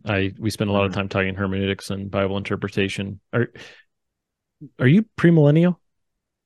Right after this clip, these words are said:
Speaker 2: No, amillennial.
Speaker 1: What, what's, is there a general consensus within Lutheranism?
Speaker 2: Yeah,
Speaker 1: Or
Speaker 2: it's, yes, yeah, yeah. So yeah, it's an a-, amillennial,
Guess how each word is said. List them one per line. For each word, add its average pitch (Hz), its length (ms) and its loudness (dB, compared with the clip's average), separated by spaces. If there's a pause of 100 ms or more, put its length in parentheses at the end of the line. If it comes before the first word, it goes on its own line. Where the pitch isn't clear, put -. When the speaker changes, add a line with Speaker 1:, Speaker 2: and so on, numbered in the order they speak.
(640)
Speaker 2:
No, 147 240 8
amillennial. 123 580 2 (920)
Speaker 1:
What, 147 260 6
what's, - 460 2 (400)
is 120 120 -4
there 165 80 8
a 131 40 6
general 123 320 0
consensus 107 640 -6
within 127 240 0
Lutheranism? 131 600 -2 (120)
Speaker 2:
Yeah, 123 240 10
Speaker 1:
Or - 40 6
Speaker 2:
it's, 98 100 0
yes, 117 300 4
yeah, 120 180 2
yeah. 76 220 -2
So - 180 0
yeah, 101 200 6
it's 87 120 -4
an 113 120 4
a-, 113 380 2
amillennial, 101 760 0